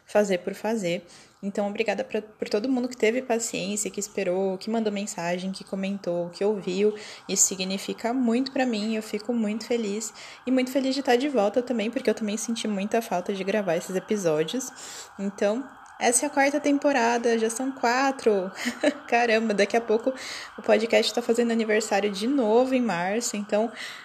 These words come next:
né, vamos lá aproveitar e voltar com tudo.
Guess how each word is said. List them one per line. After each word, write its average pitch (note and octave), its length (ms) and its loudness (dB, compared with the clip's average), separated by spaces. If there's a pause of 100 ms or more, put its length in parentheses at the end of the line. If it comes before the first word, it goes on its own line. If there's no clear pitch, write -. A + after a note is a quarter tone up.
(180)
né, G3+ 260 2
vamos A3 320 2
lá G3+ 160 2
aproveitar G#3 840 -4
e G#3 80 -4
voltar G#3 300 -2
com B3+ 200 -4
tudo. E3 360 -8